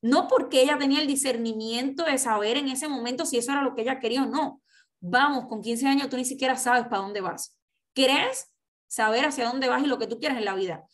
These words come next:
pero la realidad es que con quince años tú no sabes ni qué tú quieres en la vida, ni qué es lo que tú esperas de la vida. Son quince años y nos faltan tanto por madurar a esa edad que es difícil el hecho de tú saber que quieres cambiar algo de tu cuerpo cuando ni siquiera has aprendido a amarte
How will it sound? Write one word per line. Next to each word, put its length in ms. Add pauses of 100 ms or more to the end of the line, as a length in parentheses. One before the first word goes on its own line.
(100)
pero 140
la 100
realidad 300
es 40
que 80
con 80
quince 260
años 220
tú 80
no 100
sabes 260
ni 200
qué 140
tú 240
quieres 340
en 120
la 120
vida, 220
ni 180
qué 100
es 40
lo 140
que 80
tú 140
esperas 420
de 80
la 100
vida. 360 (420)
Son 320
quince 380
años 340
y 40
nos 140
faltan 460
tanto 520
por 240
madurar 440
a 80
esa 180
edad 280 (580)
que 120
es 100
difícil 760
el 120
hecho 280
de 120
tú 380 (220)
saber 840 (540)
que 160
quieres 220
cambiar 320
algo 180
de 120
tu 160
cuerpo 280
cuando 280
ni 120
siquiera 520
has 100
aprendido 680
a 60
amarte 720